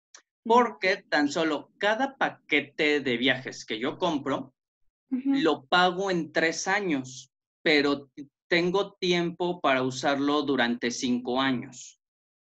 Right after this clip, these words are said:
Speaker 1: Entonces,
Speaker 2: Mm.
Speaker 1: pues, aquí la, la, la situación es que tú ya les compraste una vez y si tú, si, si ellos logran ge-, eh, durante estos tres o durante estos cinco años, ellos logran generar un cliente fiel,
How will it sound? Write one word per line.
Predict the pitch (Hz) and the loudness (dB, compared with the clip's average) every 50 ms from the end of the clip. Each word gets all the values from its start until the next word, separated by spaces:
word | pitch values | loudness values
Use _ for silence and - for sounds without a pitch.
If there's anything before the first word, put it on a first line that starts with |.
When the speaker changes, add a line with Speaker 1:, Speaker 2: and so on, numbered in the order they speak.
| _ _ - | _ _ -8
Speaker 1:
Entonces, | - 139 135 - 156 143 - 156 - | -4 -2 -2 0 0 -2 -2 -4 -6
Speaker 2:
Mm. | 233 | -4
Speaker 1:
pues, | 233 - - 156 | -4 -4 -2 -2
aquí | 147 - 127 151 170 | -4 -4 -2 0 2
la, | 175 190 202 202 196 180 - | 2 4 4 6 4 4 2
la, | 147 147 135 131 127 131 | 2 4 4 4 4 2
la | 135 135 131 | 2 0 0
situación | - - 143 131 139 135 135 165 160 | 0 -2 -4 -4 -4 -4 -2 -2 -2
es | 170 170 - | -2 -2 -4
que | 185 - | -4 -4
tú | - - 165 | -2 0 0
ya | 175 190 208 | 2 2 2
les | 226 233 - | 0 -2 -2
compraste | - 175 147 139 143 135 135 135 - 175 | -2 0 0 0 0 0 -2 -2 -2 -2
una | 165 165 151 143 | 0 0 0 0
vez | 127 120 120 135 - - - _ _ _ _ _ _ _ _ _ _ _ - | 0 0 0 -2 -4 -8 -18 _ _ _ _ _ _ _ _ _ _ _ -2
y | 190 185 180 | 0 0 2
si | 180 - 175 175 - | 2 0 -4 -2 -2
tú, | 202 208 208 - _ _ _ _ | -4 -6 -6 -8 _ _ _ _
si, | - - - 180 175 160 | -8 -2 0 0 0 0
si | - - 180 180 | 0 2 4 4
ellos | 202 196 190 254 254 247 | 4 4 2 0 -2 -2
logran | 214 196 185 185 185 170 151 143 127 123 127 127 127 127 127 127 | -2 0 2 2 2 2 2 0 0 0 0 -2 -2 -4 -6 -8
ge-, | - - 147 135 131 135 135 131 131 127 131 | -6 -2 -2 -2 0 0 2 2 2 2 0
eh, | 127 123 | -2 -2
durante | 139 143 139 135 135 139 165 | -2 0 2 0 0 0 -2
estos | 165 - - 190 185 - - _ | -4 -4 -4 -6 -6 -6 -6 _
tres | - 156 151 151 151 - 147 | 0 2 2 2 2 0 -2
o | 127 | -2
durante | 127 123 123 123 120 131 143 | -2 0 0 0 -2 -2 -6
estos | 135 - 180 175 - | -6 -6 -6 -4 -2
cinco | - 147 147 139 - 143 135 | 0 0 0 0 0 0 0
años, | 131 131 127 120 113 - - - - | 0 0 0 -2 -4 -6 -10 -8 -2
ellos | 160 165 160 180 190 180 | -2 0 2 2 2 0
logran | 175 160 156 151 143 139 131 127 127 | 0 0 0 0 2 0 0 -2 -2
generar | 139 127 127 123 123 127 139 | -2 -2 0 0 0 0 0
un | 160 175 170 | 0 -2 -2
cliente | - 143 139 135 135 135 151 139 | -2 0 0 2 0 0 -2 -6
fiel, | - - 135 120 123 - - - | -6 -4 -2 -2 -2 -2 -4 -8